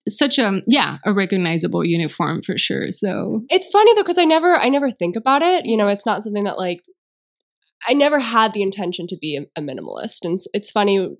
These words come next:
Speaker 2: now, lately, people have been saying that so many times. And I think, "Really? Like, really?" Like, I never, it, I think for me, it just was easy 'cause it just, I mean, don't get me wrong. I, I definitely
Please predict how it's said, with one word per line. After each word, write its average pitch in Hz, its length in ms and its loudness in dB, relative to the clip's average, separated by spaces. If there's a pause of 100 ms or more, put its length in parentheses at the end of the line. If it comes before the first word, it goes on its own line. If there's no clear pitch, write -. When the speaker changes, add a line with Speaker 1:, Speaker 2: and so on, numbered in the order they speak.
(260)
Speaker 2:
now, 180 800 0 (340)
lately, 190 720 0
people 190 320 0
have 175 60 -8
been 175 120 -2
saying 180 300 -2
that 233 180 -4
so 269 80 -2
many 269 200 -2
times. 285 340 0
And 233 80 -4
I 196 80 -4
think, 190 300 -6 (960)
"Really? 392 320 -2 (200)
Like, - 220 -10
really?" 349 200 2 (340)
Like, 403 200 4
I 311 100 2
never, 339 640 2
it, - 140 -8 (100)
I 220 100 -2
think 349 180 0
for 349 100 -2
me, 294 180 2
it 247 60 0
just 254 160 -6
was 220 200 -2
easy 247 540 -2
'cause 226 100 -6
it 220 80 0
just, - 220 -8 (340)
I - 40 -2
mean, 240 320 -2
don't 262 120 0
get 254 80 0
me 202 60 2
wrong. 156 220 -2
I, 175 200 -8 (120)
I 202 80 -2
definitely 185 480 -4